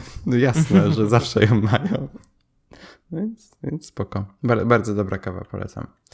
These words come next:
Speaker 1: Nie pamiętam jej nazwy, ale jest w Coffee Desku na promo. Dobrze, Maćku, bo tak patrzę, że ten Amazon się powoli zbliża, bo chyba w korku stał, więc przejdźmy do tematu,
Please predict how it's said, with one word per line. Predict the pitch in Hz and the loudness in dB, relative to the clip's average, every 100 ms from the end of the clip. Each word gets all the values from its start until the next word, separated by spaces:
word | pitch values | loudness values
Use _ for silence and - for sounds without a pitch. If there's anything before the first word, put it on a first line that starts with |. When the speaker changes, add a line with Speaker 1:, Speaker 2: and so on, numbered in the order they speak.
| - - - | -20 -20 -8
Speaker 1:
Nie | 110 | -4
pamiętam | 101 98 98 95 | -2 -2 -2 -2
jej | 95 | -2
nazwy, | 92 92 - | -2 -4 -4
ale | 90 | -4
jest | 87 - - | -6 -12 -14
w | - | -8
Coffee | 95 92 | -4 -2
Desku | 80 80 - - | -4 -6 -10 -10
na | - | -10
promo. | - 50 - - _ - _ - - - - - - - - - | -10 -12 -12 -14 _ -20 _ -20 -20 -20 -20 -20 -20 -20 -2 6
Dobrze, | 131 123 | 8 8
Maćku, | 117 113 - 95 | 6 4 2 0
bo | 113 | 2
tak | 120 - | 2 2
patrzę, | 147 - 120 | 0 2 0
że | 110 | -2
ten | - - 120 | -4 2 6
Amazon | 120 131 120 | 8 8 8
się | - | 4
powoli | - 110 123 101 | 0 4 6 6
zbliża, | 98 127 98 95 | 6 6 6 6
bo | 101 | 4
chyba | 104 110 | 4 2
w | - | 2
korku | - 117 - | 2 2 0
stał, | 95 - 101 113 | -4 2 4 4
więc | 110 110 - | 2 0 0
przejdźmy | - 120 - | 2 2 4
do | 110 | 2
tematu, | 104 110 101 95 80 | 4 2 2 0 -6